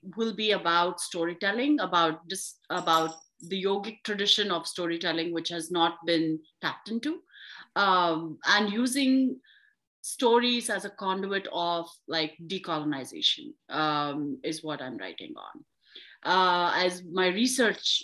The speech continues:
in. And, um, so that's where, that's the basic concept of the book. Um, where am I with it? I've just written my proposal and I'm with, with, you know, on tenterhooks about what, where it's gonna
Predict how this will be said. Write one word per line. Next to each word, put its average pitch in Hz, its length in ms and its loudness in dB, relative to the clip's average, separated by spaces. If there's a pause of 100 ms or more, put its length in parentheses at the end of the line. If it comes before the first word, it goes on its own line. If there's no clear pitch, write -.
in. 160 380 -4
And, 180 600 2
um, 180 720 0 (360)
so - 140 -4
that's 226 360 2
where, 220 380 6 (160)
that's 202 280 0 (300)
the 202 360 2
basic 185 380 -2 (200)
concept 151 480 -6
of - 180 -12
the 147 60 -20
book. - 300 -14 (600)
Um, 185 600 0 (220)
where 240 220 4
am 269 100 8
I 254 120 8
with 247 200 2
it? 269 100 2
I've 202 180 2
just 226 180 -2
written 208 260 -10
my 185 120 -4
proposal 262 600 0 (120)
and 190 200 6
I'm 185 240 2
with, 185 140 -4 (180)
with, 170 200 -4 (140)
you 185 120 -2
know, 156 220 2
on 160 200 -6
tenterhooks 196 640 -2
about 165 240 -2
what, 170 200 -2
where 170 140 -2
it's 156 160 -12
gonna 156 540 -2